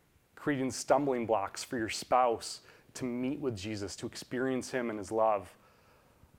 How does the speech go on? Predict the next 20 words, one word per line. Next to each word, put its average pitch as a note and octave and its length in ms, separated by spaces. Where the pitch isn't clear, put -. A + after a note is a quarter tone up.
Or B2 160
are A#2+ 40
they A#2+ 100
standing A#2+ 420
in A2 100
the G2+ 60
way? A2 300
In C#3 80
your C#3+ 100
relationships C#3+ 720
with C#3 120
your A#2+ 160
kids, B2 400
this B2 160
is D3 140
a C3+ 40
big B2 260
one C#3+ 180
for B2 140
me, A#2+ 340